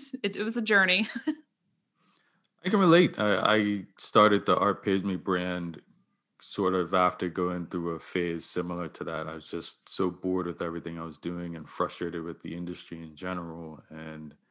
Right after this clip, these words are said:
Speaker 2: I just wanted some different, like, I was like, "Am I even good at this? Like, should I be doing this? I should <laughs> just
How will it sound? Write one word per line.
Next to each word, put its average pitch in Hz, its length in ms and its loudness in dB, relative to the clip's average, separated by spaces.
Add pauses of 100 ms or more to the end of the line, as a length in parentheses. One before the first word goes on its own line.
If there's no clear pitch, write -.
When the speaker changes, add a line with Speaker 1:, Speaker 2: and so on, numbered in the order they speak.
(440)
Speaker 2:
I 90 60 -16
just - 260 -8
wanted 95 360 -2
some 92 460 -2 (800)
different, 95 420 -6
like, 90 260 -10
I - 40 -18
was - 160 -8
like, 92 160 -2 (880)
"Am 113 160 -2
I 123 100 4
even 131 240 0
good 123 160 2
at 120 140 -2
this? 120 260 -2
Like, 87 160 -2 (160)
should 107 240 -2
I 117 60 4
be 113 140 -2
doing 117 280 0
this? 110 380 -2
I - 40 -4
should 98 280 -4 (100)
<laughs> - 140 -20
just - 420 -6